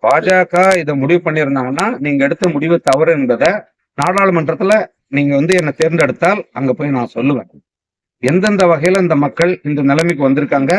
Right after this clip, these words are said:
கிட்டத்தட்ட நாற்பத்தி நாலாயிரம் ஏக்கர் வந்து தரிசா கிடக்குது. அப்படியே தரிசுன்னா மொத்தம் தோண்டி எடுத்து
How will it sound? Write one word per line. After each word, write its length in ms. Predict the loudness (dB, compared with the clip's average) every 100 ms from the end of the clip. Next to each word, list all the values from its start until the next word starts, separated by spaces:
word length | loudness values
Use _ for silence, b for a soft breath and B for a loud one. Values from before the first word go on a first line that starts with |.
| -2 _ _ _ _ _ -4
கிட்டத்தட்ட 360 | -2 -2 0
நாற்பத்தி 460 | 0 0 0 -2 0
நாலாயிரம் 520 | 0 2 2 0 0 0
ஏக்கர் 420 | 0 0 -2 -2
வந்து 280 | -4 -4 -6 -6 -12 -20 _ _ 0
தரிசா 340 | 0 0 -2
கிடக்குது. 400 | 0 -2 -2 -4
அப்படியே 220 | -4 -6 -12 -4
தரிசுன்னா 480 | -2 0 0 2 0 -2 _ _ _ -4
மொத்தம் 420 | -2 0 0 2
தோண்டி 340 | 2 2 2
எடுத்து 380 | 2 0 -2 -2